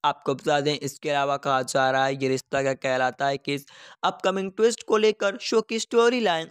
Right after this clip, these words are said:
और each and everything शो से रिलेटेड जल्द ही बदलने वाला है। और अभी इस रिपोर्ट ने भी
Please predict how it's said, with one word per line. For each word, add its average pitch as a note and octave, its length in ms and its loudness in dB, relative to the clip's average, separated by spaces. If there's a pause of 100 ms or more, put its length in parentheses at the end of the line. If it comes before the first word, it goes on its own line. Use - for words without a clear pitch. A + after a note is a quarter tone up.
और F3 180 0
each A3+ 280 2
and G3 120 2
everything A3 560 0
शो A#3+ 240 2 (100)
से F3 100 2
रिलेटेड C3 580 -4
जल्द A#2+ 320 -4
ही - 60 -12
बदलने A3 420 0
वाला F3+ 260 0
है। E3+ 180 -6 (340)
और G#3 160 0
अभी A3+ 220 2
इस B3+ 320 -2
रिपोर्ट B3 440 2
ने G#3 100 -2
भी F#3 180 0